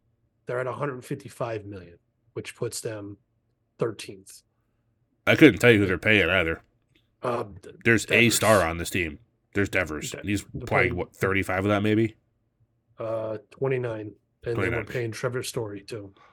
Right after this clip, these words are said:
Speaker 2: Okay, yeah.
Speaker 1: Who, when was the last time he played reasonable shortstop?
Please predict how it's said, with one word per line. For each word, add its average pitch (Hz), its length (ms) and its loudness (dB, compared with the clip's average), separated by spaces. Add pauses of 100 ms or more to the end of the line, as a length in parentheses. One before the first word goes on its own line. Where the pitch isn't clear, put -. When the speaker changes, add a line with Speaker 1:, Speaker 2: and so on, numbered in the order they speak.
(580)
Speaker 2:
Okay, 101 340 2 (280)
yeah. 92 160 0
Speaker 1:
Who, 107 180 -8 (800)
when 135 160 -4
was 127 140 -4
the 127 80 -4
last 123 160 -4
time 123 140 -4
he 123 100 -6
played 113 400 -10 (1040)
reasonable 120 560 -8
shortstop? 113 560 -12